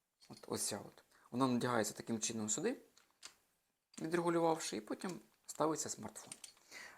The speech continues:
А, це я також потім попробую, як це все діло працює. Але загалом,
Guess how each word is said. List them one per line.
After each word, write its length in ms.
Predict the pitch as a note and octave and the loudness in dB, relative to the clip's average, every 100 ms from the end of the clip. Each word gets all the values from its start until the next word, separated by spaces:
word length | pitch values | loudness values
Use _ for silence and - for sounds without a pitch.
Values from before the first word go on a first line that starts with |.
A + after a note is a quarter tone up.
| - | 0
А, 240 | - A#2 | 4 4
це 280 | A#2 - A3 | 4 2 6
я 100 | A3+ | 6
також 360 | - D3+ - - | 6 4 4 -2
потім 400 | - B2 A#2 G#2+ | 0 0 0 -6
попробую, 720 | - - - A2 C#3 G3+ B3+ - _ _ _ - | -8 -4 -2 2 2 2 -2 -6 _ _ _ 2
як 240 | F#3+ - | 2 2
це 100 | F#3+ | -2
все 180 | F3 F3 | 0 2
діло 220 | F3 E3+ | 4 4
працює. 480 | E3+ E3+ F3 E3 E3 - - - - | 2 -2 0 -2 -4 -12 -16 -14 12
Але 240 | E3 A3+ | 12 12
загалом, 560 | A3 G#3+ A3 B3+ C#4 | 12 12 12 10 10